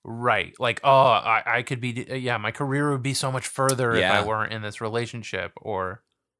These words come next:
Speaker 2: Right. And is that really true? I don't know. Grass is always greener on the other side.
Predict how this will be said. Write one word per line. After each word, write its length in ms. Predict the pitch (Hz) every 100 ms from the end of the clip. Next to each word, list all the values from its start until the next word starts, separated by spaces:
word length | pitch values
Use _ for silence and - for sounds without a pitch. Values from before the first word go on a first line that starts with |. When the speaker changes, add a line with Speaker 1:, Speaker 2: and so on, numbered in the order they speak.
| -
Speaker 2:
Right. 400 | 101 78 60 - -
And 100 | 139
is 180 | 175 175
that 140 | 165
really 220 | 160 160
true? 380 | 156 - 151 147
I 180 | 143 143
don't 140 | 95
know. 100 | 85
Grass 340 | 82 139 127 -
is 340 | 143 143 135
always 360 | - 127 123 120
greener 260 | 117 113 113
on 100 | 110
the 100 | 110
other 120 | 110
side. 260 | 107 107